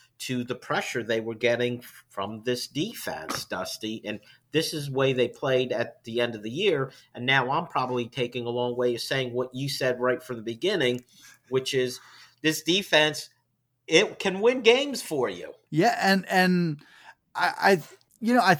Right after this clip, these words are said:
Speaker 2: I think if, if it weren't for that, that dominant streak by the defense, and by the way,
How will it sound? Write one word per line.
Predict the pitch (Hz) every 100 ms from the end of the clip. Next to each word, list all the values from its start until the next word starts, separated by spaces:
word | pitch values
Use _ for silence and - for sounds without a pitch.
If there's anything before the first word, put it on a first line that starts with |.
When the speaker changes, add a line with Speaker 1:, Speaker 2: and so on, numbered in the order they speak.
| 180
Speaker 2:
I | 170
think | 220 269
if, | 202 185
if | 175 180 151
it |
weren't | 160 240 233
for | 220
that, | 180 170 156
that | 151 143 151
dominant | 139 151 175 160
streak | - 147 156 151
by | 127
the | 117
defense, | 127 120 104 104
and | 156
by | 247
the | 359
way, | 208 156